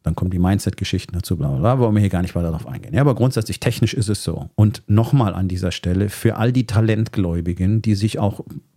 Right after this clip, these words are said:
partout nicht von diesem Gedanken trennen wollen. Talent spielt keine Rolle, wenn es darum geht,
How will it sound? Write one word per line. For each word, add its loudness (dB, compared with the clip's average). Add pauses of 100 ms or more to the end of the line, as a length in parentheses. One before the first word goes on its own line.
(180)
partout 0
nicht 0 (840)
von 0
diesem 4
Gedanken 0
trennen 2
wollen. -8 (300)
Talent 0 (480)
spielt -2
keine 0
Rolle, 0
wenn 0
es -4
darum -2
geht, -4